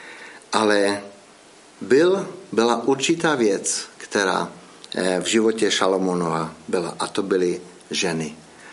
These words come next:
které na sklonku, eh, jeho života ho odvedly od Pana Boha. A čteme, eh, v jedenácté kapitole,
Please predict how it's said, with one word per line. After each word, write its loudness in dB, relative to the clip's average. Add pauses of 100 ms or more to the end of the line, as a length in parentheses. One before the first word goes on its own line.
(100)
které 0
na 0
sklonku, -2 (480)
eh, 0
jeho 2
života 0 (300)
ho -2
odvedly 0 (320)
od -6
Pana 0
Boha. -6 (880)
A -2
čteme, 4 (1300)
eh, 2
v -8
jedenácté 4
kapitole, 4